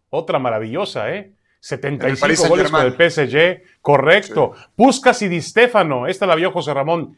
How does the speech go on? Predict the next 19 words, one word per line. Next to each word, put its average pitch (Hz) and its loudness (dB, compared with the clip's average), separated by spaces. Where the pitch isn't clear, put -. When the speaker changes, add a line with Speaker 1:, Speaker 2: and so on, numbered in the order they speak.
Speaker 1:
setenta 160 -2
y 139 -4
cuatro 190 0
goles, 165 0
también 175 -4
muy 160 -2
buena 175 0
Puskás 156 -8
y 123 -10
Di 110 -12
Speaker 2:
Te 123 -6
va 156 2
a - 2
decir 185 0
Speaker 1:
Stéfano. 180 -4
Speaker 2:
que 175 -6
es 170 -8
la 165 -6
mejor, 180 -4